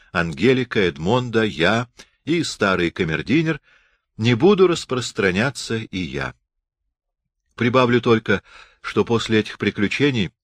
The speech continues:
какое-то непостижимо горестное чувство, которое покинуло меня очень нескоро, заставило меня удалиться из резиденции. Я полагаю, что старуха умерла в то самое время,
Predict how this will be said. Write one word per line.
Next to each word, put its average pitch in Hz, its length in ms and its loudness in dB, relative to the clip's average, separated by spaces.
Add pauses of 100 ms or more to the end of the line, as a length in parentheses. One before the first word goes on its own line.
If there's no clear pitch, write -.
(460)
какое-то 123 460 4
непостижимо 117 640 -2
горестное 131 560 0
чувство, 98 500 -4
которое 98 500 2 (120)
покинуло 107 520 0
меня 92 360 -2
очень 110 380 -4
нескоро, 120 600 -4 (580)
заставило 95 680 -2
меня 87 400 0 (380)
удалиться 87 680 0
из 87 180 -2
резиденции. 82 840 -4 (800)
Я 180 140 0
полагаю, 170 440 6
что 139 240 0
старуха 131 520 0
умерла 113 460 2
в - 80 -14
то 107 120 -2
самое 98 380 0
время, 113 360 0